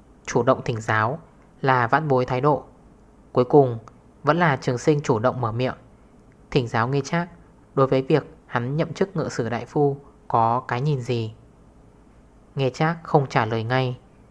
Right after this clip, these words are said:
trầm ngâm một lát rồi mới mở miệng. "Ngự sử đại phu quyền cao chức trọng, ta không nghĩ tới triều đình sẽ ủy nhiệm cho ngươi trọng yếu chức vụ như vậy.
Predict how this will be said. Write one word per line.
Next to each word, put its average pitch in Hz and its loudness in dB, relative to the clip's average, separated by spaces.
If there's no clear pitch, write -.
trầm 123 2
ngâm 147 0
một 131 0
lát 151 0
rồi 120 0
mới 110 -4
mở 139 -2
miệng. 117 -4
"Ngự 147 -2
sử 123 -2
đại 117 -4
phu 139 4
quyền 127 2
cao 139 2
chức 170 -2
trọng, 139 0
ta 131 2
không 135 0
nghĩ 135 -4
tới 117 -2
triều 127 0
đình 120 0
sẽ 143 -4
ủy 151 -2
nhiệm 117 -4
cho 139 0
ngươi 135 0
trọng - -2
yếu 123 0
chức 180 -4
vụ 151 0
như 131 -6
vậy. 123 -2